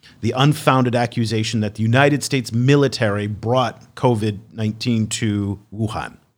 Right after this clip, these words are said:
And that started this whole brouhaha that we have today. So, you know, Karine, this, I think, in some ways reveals one of the themes of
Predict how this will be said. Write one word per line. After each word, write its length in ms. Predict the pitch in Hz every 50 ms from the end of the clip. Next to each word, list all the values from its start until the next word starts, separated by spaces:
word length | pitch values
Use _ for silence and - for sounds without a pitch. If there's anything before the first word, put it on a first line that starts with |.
| _ _ _ _ _ _
And 140 | - 117 120
that 160 | 143 151 -
started 420 | - - - 151 135 131 123 110 107
this 160 | 113 113 110
whole 840 | - - 110 123 151 160 175 196 196 185 151 127 110 104 101 - - _
brouhaha 480 | - 131 143 127 107 117 107 113 104 98
that 120 | 95 110 -
we 100 | 107 104
have 240 | 101 101 98 90 -
today. 400 | - 95 90 92 85 78 - - _ _ - - - - - - - - - -
So, 460 | - - 180 170 170 - - - - _ _ _
you 120 | - 175 180
know, 320 | 175 170 160 160 160 - - - - - - - -
Karine, 500 | - 180 170 196 220 220 202 175 - 151
this, 260 | 147 202 220 - - -
I 100 | 165 160
think, 280 | 156 - 196 190 190
in 80 | 165 147
some 280 | - - 202 220 233 208
ways 220 | 165 143 135 127
reveals 640 | 127 139 135 127 123 135 156 156 143 123 120 110 110
one 340 | 104 107 - 135 143 170 196
of 120 | 196 160 131
the 80 | 131
themes 600 | - - - - 165 165 156 147 135 123 110 -
of 420 | - - 123 120 120 117 113 113